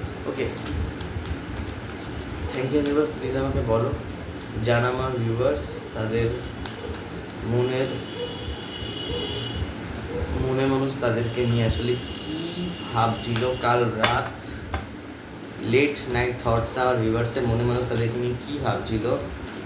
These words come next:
সেই মুহূর্তে লেট নাইট থটসে আমার ভিউয়ার্সকে নিয়ে রাত জেগে জেগে কী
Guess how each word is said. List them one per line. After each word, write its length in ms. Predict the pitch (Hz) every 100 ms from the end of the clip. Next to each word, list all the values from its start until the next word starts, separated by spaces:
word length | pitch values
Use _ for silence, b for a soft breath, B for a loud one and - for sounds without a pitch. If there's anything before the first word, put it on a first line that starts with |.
| - - - - - - - - - -
সেই 300 | - 180 170
মুহূর্তে 540 | 127 135 151 180 160 139
লেট 320 | 135 147 147
নাইট 180 | 143 135 131
থটসে 400 | 120 117 - 143
আমার 340 | 127 123 127
ভিউয়ার্সকে 560 | 120 120 123 117 - 127
নিয়ে 140 | 131
রাত 380 | 117 117 117 120
জেগে 220 | 120 123
জেগে 220 | 123 120
কী 360 | 117 - -